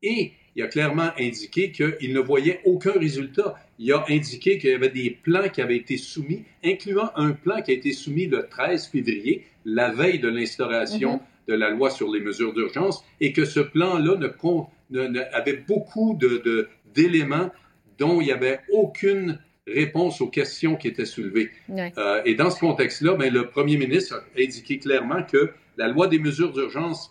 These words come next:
Speaker 1: a été implémentée et par la suite, trois jours plus tard, un plan a été discuté.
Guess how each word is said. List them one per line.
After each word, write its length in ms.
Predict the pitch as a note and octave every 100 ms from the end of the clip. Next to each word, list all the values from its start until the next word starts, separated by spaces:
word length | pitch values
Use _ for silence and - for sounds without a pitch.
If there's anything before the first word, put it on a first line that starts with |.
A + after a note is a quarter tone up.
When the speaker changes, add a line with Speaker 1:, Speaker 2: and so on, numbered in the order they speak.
| B2
Speaker 1:
a 40 |
été 300 | A#2+ C3 D3 B2+
implémentée 720 | B2 C3+ B2+ A#2+ D#3 G3 - _ -
et 80 | E3+
par 160 | E3+ D#3+
la 140 | D3
suite, 240 | - F#3+ F#3+
trois 220 | F3+ D#3
jours 240 | E3+ F3
plus 160 | - B2
tard, 220 | E3+ E3+
un 160 | C3+ A#2
plan 400 | - D3 F3 F#3+ - _ -
a 140 | B2
été 460 | A#2 - C#3+ D3+ D3 _
discuté. 880 | - D3 F#3 - - D3+ - D#3 -